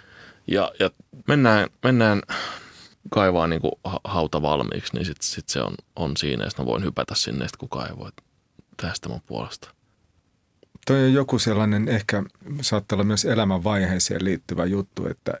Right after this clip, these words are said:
Speaker 2: että semmoinen, että ei uskalla tavallaan luvata itselle, että onnistuu.
Speaker 1: Mm.
Speaker 2: Koska se on, sehän on kevyempää sitten, se pettymys ei ole niin iso, jos on silleen, niin kuin, että en, en mä kuitenkaan pääse. Tai mä kuitenkaan
Speaker 1: Mm.
Speaker 2: onnistu, niin sit,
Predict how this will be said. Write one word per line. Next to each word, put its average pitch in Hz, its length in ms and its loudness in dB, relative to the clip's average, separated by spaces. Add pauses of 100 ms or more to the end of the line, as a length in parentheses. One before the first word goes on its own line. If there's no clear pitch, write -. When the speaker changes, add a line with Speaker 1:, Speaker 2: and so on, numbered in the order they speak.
(100)
Speaker 2:
että 98 160 -6
semmoinen, 90 380 0
että 85 260 -4 (600)
ei 107 160 2
uskalla 104 520 0
tavallaan 87 640 0 (720)
luvata 101 440 2
itselle, 92 440 0
että - 180 -2
onnistuu. 95 680 2 (540)
Speaker 1:
Mm. 110 100 6
Speaker 2:
Koska 98 220 2
se 101 160 2
on, 101 220 2 (200)
sehän 98 300 0
on 98 100 0
kevyempää 90 600 2
sitten, - 380 -4 (680)
se - 160 -6
pettymys 95 500 0
ei 98 60 2
ole 92 80 2
niin 98 200 2
iso, - 160 0 (680)
jos - 180 -2
on 98 80 0
silleen, 92 320 0
niin 95 100 0
kuin, 95 140 -6
että 101 160 0
en, 98 160 2
en 110 120 0
mä 101 80 2
kuitenkaan 95 600 0
pääse. - 420 -4 (520)
Tai 92 120 -10
mä 95 120 -6
kuitenkaan 104 460 4
Speaker 1:
Mm. 92 60 2
Speaker 2:
onnistu, 92 420 -4
niin - 140 -6
sit, 98 180 -4